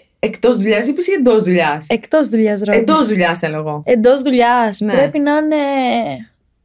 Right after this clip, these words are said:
Speaker 2: δέκα, δεκαπέντε.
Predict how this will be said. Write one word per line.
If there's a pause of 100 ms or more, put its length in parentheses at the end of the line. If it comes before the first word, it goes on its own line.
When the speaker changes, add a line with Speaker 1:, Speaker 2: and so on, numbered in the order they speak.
(2250)
Speaker 2:
δέκα,
δεκαπέντε.